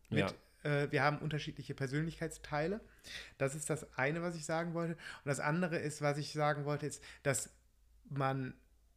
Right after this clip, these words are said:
Speaker 1: immer eins berücksichtigen soll und eins wissen soll, wenn man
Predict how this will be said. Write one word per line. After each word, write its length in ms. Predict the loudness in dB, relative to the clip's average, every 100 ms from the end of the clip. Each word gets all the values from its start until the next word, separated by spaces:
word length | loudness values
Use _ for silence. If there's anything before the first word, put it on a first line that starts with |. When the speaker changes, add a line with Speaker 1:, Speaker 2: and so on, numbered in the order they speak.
| _
Speaker 1:
immer 540 | 4 6 8 6 2 -4 2
eins 640 | 4 4 4 0 -6 -12 _ _ _
berücksichtigen 680 | -2 0 0 -2 -4 -4 -2
soll 200 | 0 0
und 60 |
eins 400 | 2 4 4 2
wissen 280 | 0 2 0
soll, 300 | 0 0 -2 -2
wenn 120 | 0 2
man 240 | 2 -2